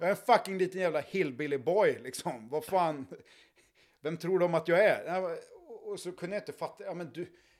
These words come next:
det är liksom ingen som har puttat in dig i det här rummet för att vara snäll emot dig, Tommy. Liksom,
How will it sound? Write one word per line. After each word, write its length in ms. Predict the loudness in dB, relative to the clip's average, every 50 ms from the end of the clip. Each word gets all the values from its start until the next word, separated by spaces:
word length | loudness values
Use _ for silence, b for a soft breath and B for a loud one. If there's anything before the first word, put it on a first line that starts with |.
| b b
det 160 | b 0 0
är 40 | 0
liksom 280 | 0 0 -4 -4 -4 -4
ingen 200 | -2 -2 -4 -4
som 120 | -4 -6
har 120 | -6 -6 -4
puttat 420 | -4 -4 -4 -2 -6 -6 -6 -4
in 220 | -8 -6 -6 -4 -4
dig 120 | -2 -2
i 20 | -2
det 80 | -2
här 140 | -2 -4 -6
rummet 420 | -4 -6 -6 -6 -6 -10 -10 -10
för 80 | -8 -8
att 160 | -8 -8 -8
vara 80 | -14 -12
snäll 520 | -10 -10 -10 -6 -2 -2 -2 -2 -4 -6
emot 240 | -6 -6 -6 -6 -6
dig, 100 | -8 -10
Tommy. 240 | -10 -12 -14 -14 -18 -20 -20 _
Liksom, 400 | -14 -8 -6 -4 -4 -4 -6